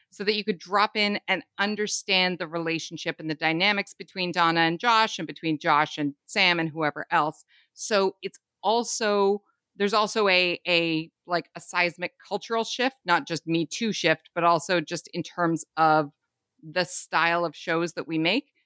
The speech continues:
that, yeah, she couldn't knock on Sorkin's door for any number of reasons, but one of them is that there was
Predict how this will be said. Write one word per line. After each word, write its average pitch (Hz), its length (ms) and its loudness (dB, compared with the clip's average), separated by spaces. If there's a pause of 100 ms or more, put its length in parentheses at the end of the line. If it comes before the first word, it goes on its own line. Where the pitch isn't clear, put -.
(100)
that, 196 140 -6
yeah, 254 200 2
she - 160 -10
couldn't 233 300 -4
knock 175 200 0
on 165 140 2
Sorkin's 160 380 -4
door 165 180 0
for - 180 -8
any 175 200 0
number 180 500 4
of 139 120 -2
reasons, 147 460 -2
but 165 260 0
one 175 340 -2
of 190 140 0
them 156 280 0
is 160 320 -6
that 160 340 0 (440)
there 170 160 0
was 165 200 0